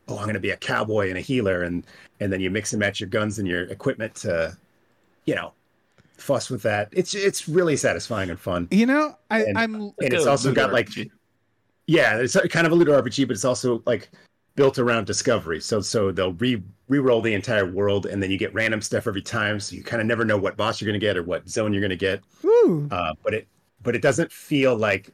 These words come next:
Speaker 1: A I generated crap. Like, it's all really well curated and, and tight.
Speaker 2: Right. Yeah, I'm looking at pictures, and I think I've actually watched people play it on a stream, uh, and it
Speaker 1: Mm-hmm.
Speaker 2: did look pretty compelling.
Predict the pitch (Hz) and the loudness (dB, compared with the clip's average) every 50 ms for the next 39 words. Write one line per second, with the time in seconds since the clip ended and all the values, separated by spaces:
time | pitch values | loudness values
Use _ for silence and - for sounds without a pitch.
0 | _ _ - 131 120 117 110 110 107 - 127 107 98 98 92 85 85 - - - | _ _ 0 2 4 4 4 2 2 0 -2 0 0 0 -2 -2 -4 -6 -4 -2
1 | 139 98 78 - 101 98 - - 135 117 107 107 101 107 117 127 120 117 110 104 | -2 -2 -2 -4 -8 -12 -8 -4 -2 -2 0 -2 -2 0 2 4 4 4 4 2
2 | 98 90 87 85 80 117 104 98 85 - - - 127 104 98 90 87 87 87 80 | 0 -2 -4 -6 -2 0 0 0 -2 -4 -4 -2 0 0 0 0 0 -2 -2 -2
3 | 80 78 78 78 76 - - 85 76 69 64 64 - - - 120 98 85 82 - | -2 -4 -4 -6 -8 -8 -8 -8 -8 -8 -10 -14 -14 -8 -6 -4 -4 -4 -6 -10
4 | _ _ - _ _ 180 196 233 233 180 147 - _ _ - - - _ - 240 | _ _ -20 _ _ 0 2 2 2 0 -4 -8 _ _ -20 -20 -14 _ 0 2
5 | 254 262 240 233 247 254 - 311 285 269 226 - - 220 - - 220 190 208 196 | 2 2 0 0 -2 -2 0 0 0 0 -2 -2 -4 -4 0 2 0 2 2 2
6 | 190 185 - 220 208 220 202 202 196 185 - - 190 180 175 170 165 - - 196 | 0 2 0 2 0 2 2 2 2 0 2 2 2 4 4 2 0 0 -2 -2
7 | 165 - 180 160 156 - - - 175 156 151 143 147 147 143 143 147 143 - - | 0 2 0 -2 -2 -4 -4 -2 0 0 0 0 -2 -2 -2 -2 -2 0 -2 -2
8 | - - 170 165 170 180 208 208 - - - - - - _ - - 170 180 180 | 0 2 2 4 4 2 2 -2 -6 -14 -20 -20 -20 -20 _ -4 0 2 2 4
9 | 180 175 151 190 196 196 208 - 202 196 190 190 196 180 - - 208 180 165 156 | 2 2 2 0 0 0 0 0 0 0 2 2 0 -2 0 0 0 0 0 2
10 | 180 165 147 165 160 147 139 135 135 135 139 | 2 2 4 4 4 2 2 0 -2 -4 -6